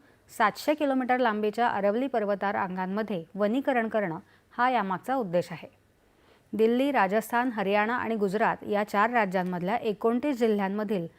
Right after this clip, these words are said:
अरवली पर्वतरांगांच्या सभोवतालच्या पाच किलोमीटर बफर क्षेत्रात हिरवळ पसरवण्यासाठी हा प्रकल्प एक प्रमुख उपक्रम ठरणार आहे. वनीकरण, पुनर्वनीकरण आणि जलसंचयांचं पुनर्संचयन करून अरवली पर्वतरांगांची जैवविविधता वाढवणं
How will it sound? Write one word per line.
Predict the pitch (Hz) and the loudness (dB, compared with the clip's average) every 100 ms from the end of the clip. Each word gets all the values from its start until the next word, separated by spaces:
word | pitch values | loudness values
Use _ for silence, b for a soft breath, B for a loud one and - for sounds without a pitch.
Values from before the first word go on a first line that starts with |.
| b b | b b
अरवली | 202 208 240 285 | 0 2 2 2
पर्वतरांगांच्या | 269 226 214 208 196 196 196 220 240 | 0 0 0 0 -2 -4 -4 -4 -4
सभोवतालच्या | 214 185 196 202 202 226 | -4 -2 -2 -2 -4 -4
पाच | 226 214 247 - | -2 0 0 0
किलोमीटर | 269 247 247 262 269 | -2 0 0 -2 -2
बफर | 202 196 190 | -2 -2 -6
क्षेत्रात | - 240 - 170 165 b b b - | -4 -4 -2 -2 -4 b b b -2
हिरवळ | 208 202 277 | 2 2 2
पसरवण्यासाठी | 247 214 196 185 180 180 214 233 - | 0 -2 -2 -2 -4 -6 -6 -4 0
हा | 302 | 0
प्रकल्प | 185 - 240 240 165 - b b | -2 -4 -4 -2 -6 -8 b b
एक | 226 226 | -6 -2
प्रमुख | 214 233 277 | 0 0 0
उपक्रम | 240 185 185 254 | -2 -2 -2 -2
ठरणार | 226 175 165 | -2 -2 -2
आहे. | 151 - - _ _ _ _ _ b b b b b b | -4 -8 -18 _ _ _ _ _ b b b b b b
वनीकरण, | 226 240 262 277 269 285 | 2 2 2 2 2 0
पुनर्वनीकरण | 240 214 262 262 247 240 247 269 | 0 2 2 2 0 0 -2 -2
आणि | 214 226 | -2 0
जलसंचयांचं | 202 208 220 240 247 240 233 262 | 2 2 0 -4 0 0 0 -4
पुनर्संचयन | 254 214 220 262 208 185 226 247 262 | -4 -2 -2 -2 -4 -2 0 0 0
करून | 254 175 160 - - | 0 -2 -6 -14 -10
अरवली | 202 208 233 294 | -2 0 2 0
पर्वतरांगांची | 247 214 208 202 196 196 190 254 | 0 0 0 0 -2 -4 -2 -2
जैवविविधता | 208 185 214 247 240 233 226 226 | 0 2 2 0 0 -2 -2 -2
वाढवणं | 208 175 208 254 160 | 0 0 0 -2 -4